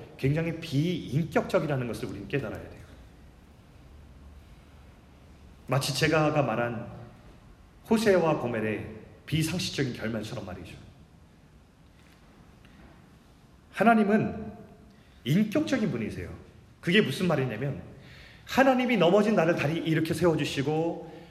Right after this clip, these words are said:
변함없이 사랑을 하시잖아요. 근데 하나님은 사랑하기로 프로그래밍된 그런 존재가 아니에요. 기계적인 사랑이 아니에요. 하나님이 우리를 한번 일으켜 주실 때 정말 변함없인 사랑으로 우리를 다시 세워주세요.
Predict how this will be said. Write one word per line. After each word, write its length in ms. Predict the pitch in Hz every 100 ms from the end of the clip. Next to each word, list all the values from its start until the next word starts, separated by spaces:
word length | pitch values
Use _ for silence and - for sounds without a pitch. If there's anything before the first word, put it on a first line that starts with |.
| - - -
변함없이 500 | - 175 202 - 196
사랑을 340 | 226 233 202
하시잖아요. 800 | 208 - 175 131 101 104 107 - - - - - - -
근데 140 | 185 214
하나님은 800 | 247 277 247 254 247 - - - - - - - -
사랑하기로 1000 | - 269 311 302 254 262 240 254 262 -
프로그래밍된 960 | 311 370 359 339 302 277 226 214 208 180
그런 280 | 151 196 185
존재가 360 | 139 143 180
아니에요. 240 | 131 110 -
기계적인 500 | - 220 220 208 160
사랑이 300 | 185 208 165
아니에요. 320 | 104 95 98 - - - - -
하나님이 460 | - 196 208 202 202
우리를 320 | 143 160 160
한번 240 | 196 190 139
일으켜 280 | 143 160
주실 260 | 143 131 -
때 340 | 175 127 -
정말 400 | - 147 208 285
변함없인 440 | - 151 190 - 175
사랑으로 420 | 190 185 170 165
우리를 540 | 123 160 170 - -
다시 260 | - 147 160
세워주세요. 540 | 170 180 120 - 90